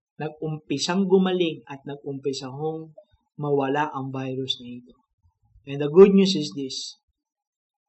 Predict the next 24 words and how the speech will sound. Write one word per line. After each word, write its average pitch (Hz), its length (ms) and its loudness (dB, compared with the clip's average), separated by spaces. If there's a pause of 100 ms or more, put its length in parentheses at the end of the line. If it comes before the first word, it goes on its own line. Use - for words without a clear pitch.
(160)
Sa, 165 400 0 (160)
by 165 320 2
nineteen 247 480 2
nineties 214 640 -2
po, - 240 -20 (240)
kung 143 80 -10
di 151 80 -6
ako 170 160 -6
nagkakamali, 170 640 0
around 156 480 -4
mga, 151 220 -4 (840)
mga 151 200 -8 (120)
two 175 160 -4
thousand 170 480 0 (320)
three 165 240 -2
yata, 190 380 -4
kung 151 100 -14
di - 80 -10
ako 156 80 -12
nagkakamali, 156 600 -12 (520)
is 170 240 -6
the 156 160 -2
last 196 400 2 (1400)
recorded 170 720 4